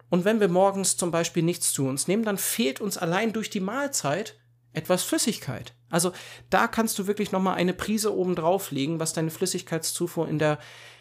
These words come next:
in der Fastenzeit anlegt, um auch solche Dinge wie negative Begleiterscheinungen, und darüber,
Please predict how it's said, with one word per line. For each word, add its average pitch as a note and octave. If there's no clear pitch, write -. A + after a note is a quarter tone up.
in E3
der E3
Fastenzeit E3
anlegt, E3+
um G#3+
auch F3+
solche F3
Dinge E3+
wie D#3+
negative D#3+
Begleiterscheinungen, D#3+
und D#3+
darüber, D#3+